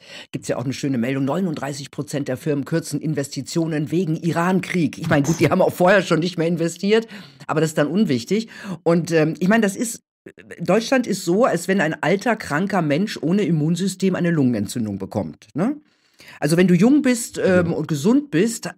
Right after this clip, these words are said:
Speaker 1: äh, kannst du eine Lungenentzündung ja locker überstehen. Ähm, allerdings, wenn du alt krank bist, im, im Bett liegst, wirst du da wahrscheinlich dran sterben. Und das ist, glaub ich, das Problem. Denn, äh,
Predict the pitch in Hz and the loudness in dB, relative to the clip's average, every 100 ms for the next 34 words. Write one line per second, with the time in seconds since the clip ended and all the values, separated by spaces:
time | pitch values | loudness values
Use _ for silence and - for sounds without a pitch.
0 | _ _ 147 156 - - 180 196 - 170 | _ _ -10 -8 -10 -4 -4 0 2 4
1 | 170 165 196 165 185 185 185 170 151 156 | 4 4 4 2 0 2 4 4 2 0
2 | 165 147 160 156 - 156 120 196 - - | 0 0 -2 -4 -4 -2 -2 -4 -8 -20
3 | - - - 151 143 147 151 160 156 165 | -20 -20 -4 0 0 0 0 0 0 -4
4 | - 170 156 139 175 - 131 180 220 220 | -2 -2 0 0 -2 -4 -4 -4 -2 -4
5 | 220 - 156 - 156 127 123 196 196 - | -2 -4 -4 -2 0 0 0 -2 -2 -2
6 | 175 175 170 160 135 151 160 156 175 - | -2 -2 0 0 0 -2 0 0 -2 -4
7 | 151 151 - 165 113 90 107 - 170 196 | -4 -6 -2 -2 -2 -4 -6 -4 -4 -4
8 | 208 - 175 170 170 160 - 175 214 170 | -8 -4 -2 -2 -4 -6 -6 -6 -2 -2
9 | 92 - - - - - 165 180 - - | -2 -6 -20 -20 -8 2 2 2 -2 0
10 | 160 | 2